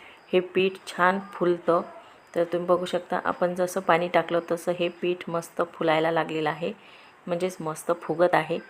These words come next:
असंच थोडं थोडं पाणी टाकून हे आपल्याला भिजवून घ्यायचं आहे पीठ.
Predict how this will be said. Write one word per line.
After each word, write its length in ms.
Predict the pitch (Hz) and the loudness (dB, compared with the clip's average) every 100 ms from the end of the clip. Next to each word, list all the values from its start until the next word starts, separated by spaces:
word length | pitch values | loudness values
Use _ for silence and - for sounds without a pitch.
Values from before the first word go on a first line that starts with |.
| - - - - - - | -18 -18 -18 -16 -16 0
असंच 320 | - 175 190 196 | 2 4 2 4
थोडं 240 | 175 180 180 | 6 8 6
थोडं 200 | 196 196 | 6 6
पाणी 280 | 196 160 170 | 8 4 6
टाकून 420 | 180 175 175 196 196 - - - - | 4 6 2 0 -4 -16 -20 -14 0
हे 220 | 180 190 | 2 4
आपल्याला 460 | 190 180 170 170 175 - 185 | 2 2 4 4 4 0 -8
भिजवून 420 | 185 180 185 185 | -6 -2 -2 -2
घ्यायचं 340 | 180 170 170 | 0 0 2
आहे 200 | 170 170 | 0 0
पीठ. 240 | 175 175 | -4 -4